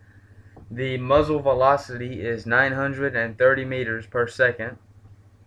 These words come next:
and its maximum effectiveness is six hundred meters. The feed system is a thirty round magazine or a seventy-five round drum magazine.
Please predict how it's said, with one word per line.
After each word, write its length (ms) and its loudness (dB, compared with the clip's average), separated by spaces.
and 220 -2
its 140 -6
maximum 640 2
effectiveness 880 0
is 300 -8
six 360 -10
hundred 380 -4
meters. 540 -8
The 100 -8
feed 320 2
system 560 -4
is 340 0
a 420 2
thirty 280 8
round 400 4
magazine 680 4
or 240 2
a 100 2
seventy-five 840 4
round 420 -2
drum 380 -2
magazine. 640 -4